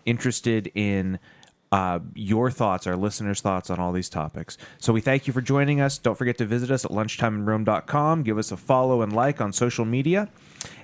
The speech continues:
and take our relational needs questionnaire.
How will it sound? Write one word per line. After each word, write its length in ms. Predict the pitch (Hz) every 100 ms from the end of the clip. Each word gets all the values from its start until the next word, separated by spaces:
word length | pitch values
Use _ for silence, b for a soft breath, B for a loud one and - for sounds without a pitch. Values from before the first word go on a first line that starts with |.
| -
and 340 | 107 104 104
take 220 | - 113
our 80 | 110
relational 540 | 98 92 98 104 120 110
needs 220 | 113 -
questionnaire. 760 | - 120 - 120 120 147 185